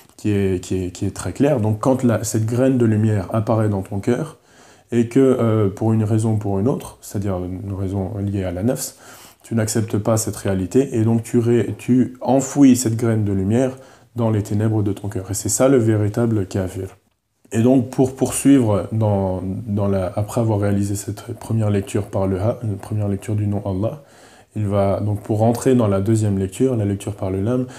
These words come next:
il va falloir, euh, accorder la, la plus grande importance, la plus grande sacralité à, au,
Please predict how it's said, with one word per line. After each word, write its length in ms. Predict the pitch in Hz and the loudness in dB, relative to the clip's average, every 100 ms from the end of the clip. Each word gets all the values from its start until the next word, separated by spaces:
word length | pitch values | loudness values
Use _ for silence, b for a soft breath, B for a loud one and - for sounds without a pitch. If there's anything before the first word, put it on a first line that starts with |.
| B - | B -6
il 120 | 110 | -2
va 140 | 107 98 | 0 0
falloir, 560 | 98 101 120 120 107 - | 0 2 2 2 -2 -2
euh, 340 | 98 95 92 104 - | -4 -2 -4 -6 -6
accorder 480 | 101 - 98 104 110 | -8 -2 0 2 2
la, 220 | 95 90 | 0 -2
la 100 | 92 | -6
plus 220 | - 101 | -4 -2
grande 260 | 101 101 101 | -2 0 -2
importance, 640 | 90 98 - 120 110 - - | -4 -10 -6 -4 -4 -6 -10
la 120 | 98 | -12
plus 180 | 98 101 | -8 -6
grande 220 | 98 101 | -4 -4
sacralité 720 | - 101 - 98 95 131 131 B 98 104 B _ | -6 -8 -4 -4 -2 -2 -2 B -14 -14 B _
à, 560 | 110 104 101 95 92 104 - | -4 -2 -2 -2 -6 -8 -6
au, 260 | 104 92 | -6 -6